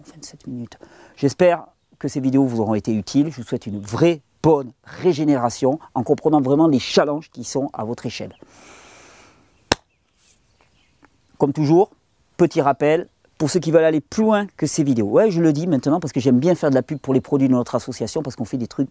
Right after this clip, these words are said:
vraiment à la hauteur. Il y a des stages. Il y a un stage qui arrive du six au douze mai. C'est le gros stage de l'année. Donc soyez les bienvenus. Il reste encore quelques places. Ça se passe du côté d'Agen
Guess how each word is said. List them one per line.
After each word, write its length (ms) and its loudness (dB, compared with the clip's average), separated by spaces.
vraiment 600 -2
à 80 -4
la 80 0
hauteur. 320 -6
Il 60 -2
y 40 2
a 60 2
des 100 0
stages. 340 0
Il 60 -10
y 20 -4
a 40 -4
un 40 -6
stage 300 0
qui 120 2
arrive 200 2
du 100 -4
six 380 -8
au 140 0
douze 300 -4
mai. 280 4
C'est 260 0
le 160 6
gros 220 2
stage 380 0
de 100 0
l'année. 540 2
Donc 240 -2
soyez 360 2
les 100 2
bienvenus. 480 4
Il 20 0
reste 220 -4
encore 260 -2
quelques 280 0
places. 260 0
Ça 80 -4
se 80 -8
passe 240 -2
du 160 -8
côté 240 0
d'Agen 400 0